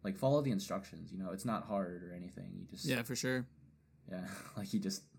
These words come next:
Speaker 1: put the ingredients in. But it's fun, and it's, it's, like, its own type of fun, so.
Speaker 2: Yeah, I like to make
Speaker 1: Um,
Speaker 2: brownies, like, whenever the house is
Speaker 1: <clears throat>
Speaker 2: kinda cold, like, on a,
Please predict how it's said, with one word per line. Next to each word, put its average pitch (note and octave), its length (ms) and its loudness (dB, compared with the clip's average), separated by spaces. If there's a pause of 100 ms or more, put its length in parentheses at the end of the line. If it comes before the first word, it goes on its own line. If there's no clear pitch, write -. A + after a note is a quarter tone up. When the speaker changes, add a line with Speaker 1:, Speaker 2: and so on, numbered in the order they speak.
(100)
Speaker 1:
put G#2+ 140 0
the G2+ 100 4
ingredients F#2+ 540 4
in. F2 160 -6
But A2 100 2
it's C#3+ 100 0
fun, G2+ 300 4 (140)
and G2+ 80 -2
it's, G2 160 -2
it's, A2+ 140 -4
like, B2 120 4
its A#2+ 120 -4
own A2 140 0
type G#2+ 200 -4
of F#2+ 80 -10
fun, E2+ 280 -10
so. F2 240 -10 (280)
Speaker 2:
Yeah, A#2+ 260 4
I B2 60 4
like D#3+ 180 8
to D#3 60 0
make C#3 140 6
Speaker 1:
Um, F2 40 -4
Speaker 2:
brownies, A#2 460 6
like, A#2 120 2
whenever B2+ 260 6
the - 80 12
house B2 200 8
is B2+ 140 2
Speaker 1:
<clears throat> - 60 2
Speaker 2:
kinda A#2+ 120 4
cold, C3 320 4
like, A#2+ 160 -2
on A2+ 240 -2
a, - 40 -2